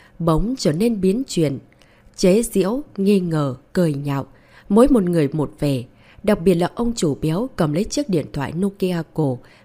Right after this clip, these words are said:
mà liếc qua liếc lại. Trên mặt bỗng lộ ra vệt vẻ chán ghét. "Phu nhân, bà muốn trêu chọc chúng tôi đúng không? Đây là thứ rách nát gì vậy?" "Chiếc điện thoại vừa dày vừa nặng,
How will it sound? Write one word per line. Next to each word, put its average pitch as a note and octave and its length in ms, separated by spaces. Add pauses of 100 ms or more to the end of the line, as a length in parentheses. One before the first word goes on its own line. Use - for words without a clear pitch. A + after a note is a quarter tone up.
mà G3 160
liếc A#3+ 280
qua A3 140
liếc A3 280
lại. D3+ 240 (440)
Trên B3 220
mặt D3+ 260
bỗng F#3 260
lộ F#3+ 160
ra A#3+ 180
vệt F3 240
vẻ C#3 160
chán E3+ 380
ghét. B3+ 200 (640)
"Phu G3 200
nhân, F#3 340 (280)
bà F#3+ 160
muốn G#3+ 220
trêu B3+ 200
chọc F3+ 220
chúng A#3+ 140
tôi A3 200
đúng F#3 220
không? G3+ 280 (320)
Đây B3 160
là G#3+ 100
thứ A#3+ 260
rách C#4+ 260
nát D4 220
gì D3+ 220
vậy?" C#3 260 (720)
"Chiếc C#4 220
điện F3+ 220
thoại D3 320
vừa F3+ 200
dày F#3 240
vừa E3+ 140
nặng, D#3 260